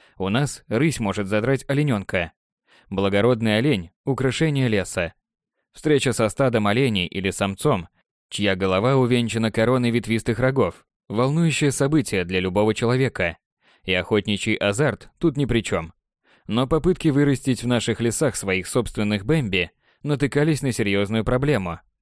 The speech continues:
браконьерство. Целью номер один для этих хищников в человеческом обличье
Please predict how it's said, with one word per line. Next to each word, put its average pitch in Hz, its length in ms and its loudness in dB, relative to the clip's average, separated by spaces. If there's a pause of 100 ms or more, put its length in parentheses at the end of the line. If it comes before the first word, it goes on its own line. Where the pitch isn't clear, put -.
(120)
браконьерство. 127 880 -2 (640)
Целью 113 360 2
номер 110 240 2
один 120 300 0
для 98 200 2
этих 95 220 -4
хищников 131 540 -2
в - 20 -14
человеческом 113 640 0
обличье 107 580 0